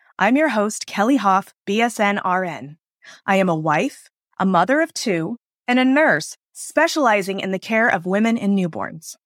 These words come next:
In this podcast, we will share powerful journeys of birth givers with the goals of lifting the veil on the birth experience, healing through sharing, and beginning an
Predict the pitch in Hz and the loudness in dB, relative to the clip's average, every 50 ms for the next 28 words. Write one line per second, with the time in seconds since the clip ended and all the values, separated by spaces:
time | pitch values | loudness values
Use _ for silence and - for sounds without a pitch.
0 | _ _ _ - 240 269 302 320 302 302 302 - - - 226 185 - - - 160 | _ _ _ -2 0 0 2 2 0 0 -2 -4 -2 0 0 0 0 -2 -6 -8
1 | 120 123 139 - - - - _ _ _ - 226 220 226 233 - - 240 202 - | -8 -8 -10 -12 -14 -16 -18 _ _ _ -4 -2 0 0 -2 0 0 -2 -2 -2
2 | - - 202 202 220 254 285 277 - 269 269 226 - 220 220 220 226 233 226 - | -2 0 0 2 2 2 0 -2 -2 -4 -4 -4 0 0 2 2 2 0 0 -2
3 | 226 190 - _ 185 180 185 - - 180 160 - - - - - - _ _ _ | -4 -6 -4 _ 0 0 0 -2 -6 -10 -8 -8 -10 -12 -12 -14 -18 _ _ _
4 | _ _ - 240 - - 247 208 - 226 233 247 269 269 - - - 190 175 196 | _ _ -8 -4 -2 -2 -2 0 0 2 4 4 4 2 0 -2 -4 -4 -4 -4
5 | 196 202 247 269 - - 294 285 285 302 294 233 233 202 185 180 175 180 196 - | -2 0 0 -2 0 0 0 2 2 2 2 2 0 0 2 2 0 -2 -2 -2
6 | - 190 190 185 175 180 180 185 180 233 - - - - 190 156 147 147 135 - | -2 -2 -2 -2 -2 -2 -2 -2 -2 -4 -8 -8 -4 -4 -4 -2 -4 -6 -8 -12
7 | 160 - - - - _ _ _ _ _ _ - - - 285 320 311 285 226 208 | -14 -16 -18 -20 -20 _ _ _ _ _ _ -10 -2 0 2 4 4 4 2 0
8 | 185 - 185 170 165 - - 247 240 208 160 143 135 165 165 - _ _ _ _ | 0 -2 -2 -2 -2 -2 0 2 2 2 0 -2 -4 -10 -12 -16 _ _ _ _
9 | _ _ - 220 220 208 233 190 247 247 247 262 262 247 226 | _ _ -2 0 0 0 0 0 0 0 2 4 2 2 2